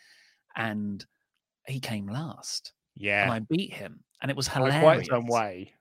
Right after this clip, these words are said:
Speaker 2: <laughs> Yeah.
Speaker 1: <laughs> And he said, him, me beating him has set the disabled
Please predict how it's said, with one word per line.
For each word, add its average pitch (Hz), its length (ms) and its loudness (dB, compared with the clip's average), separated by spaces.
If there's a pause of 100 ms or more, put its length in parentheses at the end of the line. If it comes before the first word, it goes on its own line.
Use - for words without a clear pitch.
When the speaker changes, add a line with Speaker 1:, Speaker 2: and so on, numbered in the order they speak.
(140)
Speaker 2:
<laughs> - 200 -2
Yeah. 131 360 4 (220)
Speaker 1:
<laughs> 180 240 -10
And 139 140 2
he 180 180 2
said, 139 480 6 (1080)
him, 151 400 0 (100)
me 160 280 2
beating 143 360 2
him 92 380 -6
has 110 120 -8
set - 200 -4
the 117 60 -6
disabled 110 560 -6